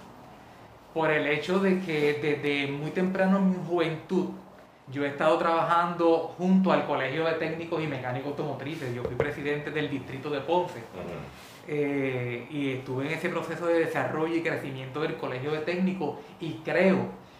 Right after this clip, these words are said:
Speaker 1: en la misión por la cual se creó la ley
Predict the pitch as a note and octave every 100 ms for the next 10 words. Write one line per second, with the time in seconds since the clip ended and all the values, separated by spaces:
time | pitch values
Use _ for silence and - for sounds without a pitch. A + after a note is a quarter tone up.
0 | - - E3 D#3 D3 C#3 C#3 C3 - D#3+
1 | F3 G#3+ A#3+ - - D3+ C#3+ C3+ C#3+ C#3
2 | B2+ C#3 B2+ B2 C3 E3+ E3+ F#3 G#3+ A#3+